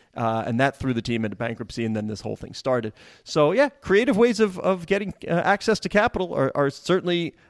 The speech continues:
uh, a, not only a thing of the past, but a thing of the future. People are, you look at Josh Harris when he had to raise money for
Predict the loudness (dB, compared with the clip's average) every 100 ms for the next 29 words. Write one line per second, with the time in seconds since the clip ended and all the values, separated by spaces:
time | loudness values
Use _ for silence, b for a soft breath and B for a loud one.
0 | -2 0 0 -2 0 4 4 4 2 2
1 | 4 4 4 2 4 4 4 0 0 -6
2 | -2 0 4 2 2 B 0 2 4 4
3 | 4 4 0 0 0 0 2 2 2 2
4 | 2 0 -2 -2 2 4 4 0